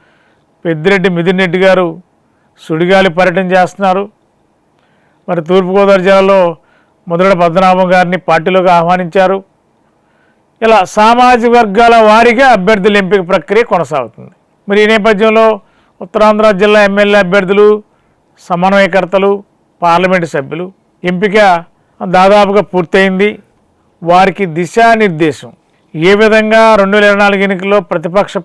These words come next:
పార్టీల్ని, గుంపుగా వస్తున్న కూటమిని ఎదుర్కోవాలి, ఆ కూటమి చేసే, ఆ, కూటమి చెప్పే మాటలను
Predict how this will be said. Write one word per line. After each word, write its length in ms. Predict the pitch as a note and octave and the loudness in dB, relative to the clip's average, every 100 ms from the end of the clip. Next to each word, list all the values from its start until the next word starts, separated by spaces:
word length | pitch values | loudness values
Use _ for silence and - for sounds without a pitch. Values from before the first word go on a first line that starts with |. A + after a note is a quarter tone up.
| - | -2
పార్టీల్ని, 600 | F#3 F3 F#3+ F3+ F3+ G3 G3 - _ _ _ _ _ _ _ - | 0 0 -4 -4 -4 -6 -8 -14 _ _ _ _ _ _ _ -12
గుంపుగా 520 | D3 F#3 F3+ G#3 G#3+ G#3 | -4 -4 -2 0 2 4
వస్తున్న 380 | G3 - G3 F#3 D#3+ F3 | 2 -2 -4 -4 -4 -2
కూటమిని 520 | F#3 G#3 G3+ F#3+ F#3 | 0 0 0 0 -2
ఎదుర్కోవాలి, 600 | E3+ F3 - F3+ F3 F3 G3 G3+ _ _ _ _ _ _ _ _ E3+ | -2 -4 0 2 2 0 -4 -8 _ _ _ _ _ _ _ _ -6
ఆ 80 | F3 - | -4 0
కూటమి 380 | F#3 F#3+ G#3 G#3+ F#3 | 0 0 -2 -2 0
చేసే, 320 | G3+ D#3+ G#3 F#3+ F3+ E3+ _ _ _ _ _ _ _ _ - | -2 0 0 0 -2 -6 _ _ _ _ _ _ _ _ -14
ఆ, 100 | F3+ F3+ E3+ - | -6 -4 -4 -2
కూటమి 320 | G3+ G#3+ A3+ G3 A3 | -2 0 -2 -2 -2
చెప్పే 280 | F#3 G#3+ F3+ E3+ | -2 -2 -2 0
మాటలను 480 | F#3 G3+ A3+ A3+ | 0 2 2 2